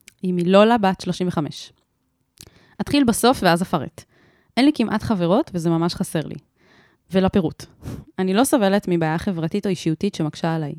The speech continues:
זה יותר בעיה של נסיבות. גרתי בחו"ל במשך כל שנות העשרים שלי, במקומות שונים.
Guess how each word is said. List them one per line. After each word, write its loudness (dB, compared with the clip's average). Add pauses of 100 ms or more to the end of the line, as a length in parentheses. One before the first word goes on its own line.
זה -2
יותר 2
בעיה 4
של -2
נסיבות. -2 (460)
גרתי 2
בחו"ל 2
במשך 0
כל 0
שנות -2
העשרים -4
שלי, -2 (340)
במקומות 0
שונים. 0